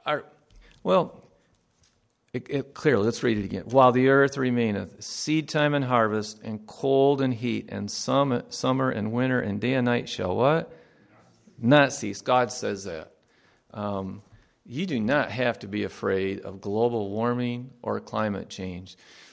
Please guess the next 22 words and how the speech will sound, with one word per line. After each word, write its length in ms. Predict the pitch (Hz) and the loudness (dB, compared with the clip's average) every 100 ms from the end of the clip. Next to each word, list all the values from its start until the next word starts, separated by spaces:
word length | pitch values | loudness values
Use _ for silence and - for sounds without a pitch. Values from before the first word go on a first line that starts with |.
| _ _ _ | _ _ _
You 100 | 180 | -2
know, 180 | 196 180 | 2 2
the 120 | 170 | 0
state 260 | 139 262 277 | -4 -2 -2
of 120 | 190 | -4
California 840 | - 180 143 - 151 156 131 107 | -2 0 0 -2 0 2 2 0
has 340 | 104 113 110 110 | -2 -2 -2 -2
a 40 | |
continual 760 | - 110 107 156 143 120 104 101 | -8 -8 -6 -4 -2 -2 -2 -4
problem 840 | - - 117 117 107 104 98 98 - _ _ _ _ | -4 0 2 2 0 -2 -4 -8 -16 _ _ _ _
with 240 | - 107 104 | -6 -4 0
what 240 | 127 - | 0 2
they 140 | 120 123 | 0 -2
call 320 | - 113 104 | 0 0 0
climate 420 | - 123 131 127 | -2 -4 -4 -8
change, 480 | - 127 135 143 127 | -8 -6 -6 -6 -6
and 120 | 117 | -6
it's 180 | 117 - | -6 -8
the 100 | 110 | -4
lack 400 | 110 113 117 110 | 0 0 -2 -8
of 160 | 98 | -10
rain. 440 | 101 98 87 85 | -6 -4 -6 -8